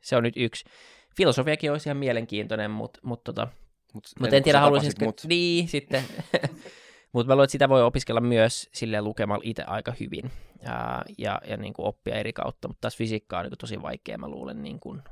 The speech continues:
Speaker 1: oppia täysin itsenäisesti. Varmaan voikin, jos on, jos on niinku, jos on hyvä matikassa ja ymmärtää niinku tiettyjä asioita, mut, mut se voisi olla yksi. Mut, mut tota, en, en tiedä, varmaan pitäisi tutkia, voisi olla jotain ihan muutakin, mut tota, jos miettii, että mitä haluaisi tehdä, niin kun,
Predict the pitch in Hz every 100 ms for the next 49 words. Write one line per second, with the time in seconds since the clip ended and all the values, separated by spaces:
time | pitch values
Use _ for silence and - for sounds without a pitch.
0 | - 185 _ - - - - 131 135 131
1 | _ - - - - 123 139 - - _
2 | - - 156 147 120 107 107 113 - 110
3 | - 117 - - - - _ _ _ _
4 | _ _ _ _ - 120 120 113 113 113
5 | 113 113 113 - 113 107 107 - - -
6 | - - - - - - - - - -
7 | - 147 139 131 117 110 - - _ _
8 | _ 123 117 - _ - 107 113 - 117
9 | 113 - 139 143 160 160 110 101 _ -
10 | 147 143 143 - 147 - - 113 127 123
11 | 117 113 117 117 107 - - - - -
12 | - 120 123 117 - 120 123 127 110 110
13 | - 110 107 107 113